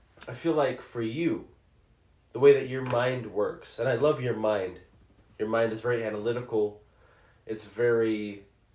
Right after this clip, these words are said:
structured, in that any album that I feel like, if there's an established band that you like, and they have one song where they try some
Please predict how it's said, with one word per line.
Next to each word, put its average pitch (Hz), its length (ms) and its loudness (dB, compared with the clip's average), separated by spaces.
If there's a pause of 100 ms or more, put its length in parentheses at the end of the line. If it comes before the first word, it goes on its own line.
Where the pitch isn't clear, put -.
(340)
structured, - 640 -4 (1200)
in 120 160 -2
that 123 340 -2 (1700)
any 180 300 4
album 165 460 4
that 131 120 2
I 131 80 0
feel 143 260 2
like, 113 340 2 (320)
if 127 160 -6
there's 143 200 4
an 123 80 0
established 139 640 0
band 123 280 0
that 110 120 -6
you 107 180 -8
like, 101 580 -4 (680)
and 117 160 -6
they 120 100 -2
have 127 280 0
one 139 320 0
song 143 580 4
where 127 100 -4
they 110 160 2
try 127 360 0
some 113 420 -2